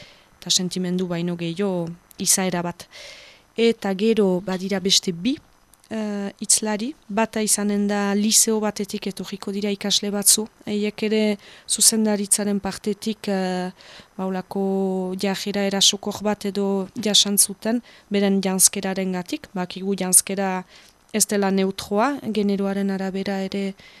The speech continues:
bideratzen direla, eta inposatzen direla janzkera batzu, eta beste batzuk, eh, bideratzen. Ba, haiek, eh, jasan zuten holako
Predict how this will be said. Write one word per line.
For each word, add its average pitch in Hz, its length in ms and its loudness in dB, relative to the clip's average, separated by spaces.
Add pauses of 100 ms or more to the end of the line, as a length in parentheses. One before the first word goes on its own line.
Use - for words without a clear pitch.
(160)
bideratzen 202 500 2
direla, 202 360 2
eta - 140 -2
inposatzen 196 560 0
direla 196 480 0
janzkera 190 540 -2
batzu, 190 400 -2 (420)
eta 190 220 -2
beste 185 280 2
batzuk, 185 420 -4
eh, 190 160 -2
bideratzen. 190 720 -2 (760)
Ba, 190 160 -2
haiek, 190 340 -2
eh, 202 160 0
jasan 196 320 -2
zuten 202 360 -4
holako 185 480 -4